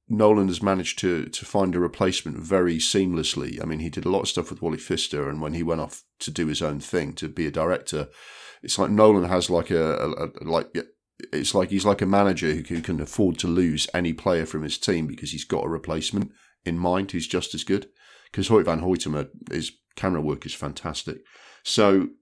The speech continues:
are we? So we're happy that once again Oppenheimer is the,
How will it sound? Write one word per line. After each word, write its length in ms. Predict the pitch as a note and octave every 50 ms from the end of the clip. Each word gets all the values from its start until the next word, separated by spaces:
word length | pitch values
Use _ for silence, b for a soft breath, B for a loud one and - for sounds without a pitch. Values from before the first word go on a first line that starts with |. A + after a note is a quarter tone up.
| _ _ _ _ - -
are 80 | - F#2+
we? 280 | G2 G2+ G2 G2 - _ _ _
So 380 | - - - G#2 G2 F#2+ D#2+ - - - - - _
we're 140 | - F2+ G2+
happy 560 | G2 A#2+ A#2+ - A#2+ A2 - - G2+ G2+ -
that 120 | - -
once 280 | E2+ G#2 A2 G2+ - -
again 220 | - - G#2 G2+
Oppenheimer 560 | G2+ G2 - - F#2+ F#2+ G2+ F#2+ F#2+ F#2+ F#2
is 160 | F#2+ F#2 F2+ -
the, 300 | - F#2+ G2 G2 G2